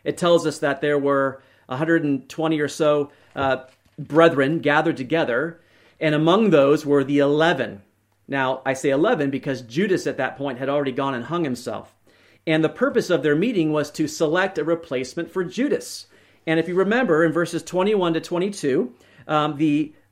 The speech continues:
the, uh, qualifications for being chosen were listed. It says, "Therefore, of these men who have accompanied us all the time that the Lord Jesus went in and out among us, beginning from the baptism of John to that day when he was taken up from us,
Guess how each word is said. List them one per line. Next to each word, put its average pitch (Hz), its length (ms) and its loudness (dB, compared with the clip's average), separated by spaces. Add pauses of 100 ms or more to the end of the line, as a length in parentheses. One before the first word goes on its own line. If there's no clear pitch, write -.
(280)
the, 151 280 4
uh, 147 60 4
qualifications 202 1160 2 (260)
for 151 500 4
being 165 240 4
chosen 151 440 6
were 139 100 4
listed. 151 360 2
It - 60 -18 (1040)
says, 196 320 2
"Therefore, 165 680 6
of 160 120 6
these 214 260 0
men 160 300 4
who 165 120 4
have 156 100 6
accompanied 214 560 0
us 131 240 2
all 170 260 2
the 202 80 -4
time 156 360 -2
that 139 60 -4
the 143 60 -4
Lord 156 260 4
Jesus 147 360 -4
went 143 160 0
in 170 200 0
and 196 120 -2
out 151 260 0
among 143 320 0
us, 120 240 -6
beginning 185 520 2
from 247 140 0
the 208 80 2
baptism 214 680 -2
of 160 100 -4
John 190 320 0
to 151 100 -8
that 180 280 -2
day 175 200 2
when 156 160 0
he 156 120 0
was 143 160 -4
taken 175 360 -2
up 170 180 -4
from 135 220 -2
us, 117 300 -8